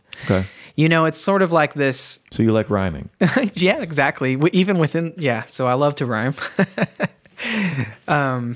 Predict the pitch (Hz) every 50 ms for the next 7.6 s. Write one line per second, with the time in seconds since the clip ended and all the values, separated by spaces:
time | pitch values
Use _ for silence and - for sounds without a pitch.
0 | - - - - - - - _ _ - _ - 160 165 185 190 170 151 - -
1 | 156 151 147 147 165 151 - - _ _ - 160 - - - 160 147 - - 143
2 | 131 127 131 - _ _ _ _ - - - 135 127 123 120 113 110 107 104 -
3 | - - - - - - - - - _ _ _ - 123 117 - - 135 127 -
4 | - 123 - - 127 120 117 117 - - 123 113 110 110 110 110 104 101 98 98
5 | 92 - - _ _ - - 73 67 - - 98 _ _ - - - - _ _
6 | _ _ _ _ - 220 202 _ _ _ _ _ _ _ - - 143 139 120 120
7 | 117 117 110 104 98 101 104 101 101 95 -